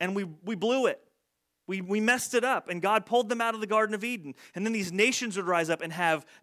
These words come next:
dominion. But now they're gone, so who's gonna rule?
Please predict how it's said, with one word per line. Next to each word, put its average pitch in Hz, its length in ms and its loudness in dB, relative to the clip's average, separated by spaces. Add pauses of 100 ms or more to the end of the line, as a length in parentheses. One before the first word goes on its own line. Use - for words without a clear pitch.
dominion. 165 600 -2 (200)
But 170 160 0
now 226 200 2
they're 233 140 4
gone, 240 340 0
so 226 140 -8
who's 226 420 -4 (260)
gonna 202 320 0 (240)
rule? 147 520 -2